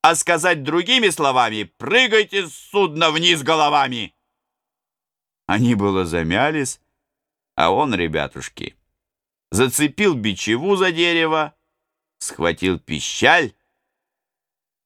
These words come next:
да и пустил по них пулю. Тут все, сколько ни было их, попрыгали в воду, словно лягушки.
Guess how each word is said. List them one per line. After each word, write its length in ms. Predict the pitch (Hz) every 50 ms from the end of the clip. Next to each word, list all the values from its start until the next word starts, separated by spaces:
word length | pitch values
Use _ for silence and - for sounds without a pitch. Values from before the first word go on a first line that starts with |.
| _ -
да 180 | - 139 226 247
и 120 | 254 233
пустил 560 | 190 - 185 180 165 - - 220 240 240 214
по 180 | - - 135 120
них 300 | 131 170 180 - - - _
пулю. 500 | - 98 107 107 101 104 104 95 87 _ _ _ _ _ _ _ _ _ _ _ _ _ _ _ _ _ _ _ _ _ _ _ _ -
Тут 260 | - 185 277 262 196
все, 340 | - - - 208 214 220 202
сколько 500 | - - - 170 170 165 139 - 151 147
ни 180 | 156 190 233 226
было 260 | 190 202 190 180 180
их, 240 | 170 170 151 - -
попрыгали 600 | 147 135 - - 143 151 135 110 120 113 110 107
в 100 | 101 98
воду, 440 | 98 123 165 180 175 147 147 135
словно 400 | 113 - - 117 127 123 117 113
лягушки. 680 | 110 107 104 98 82 98 101 98 - - - 82 71 -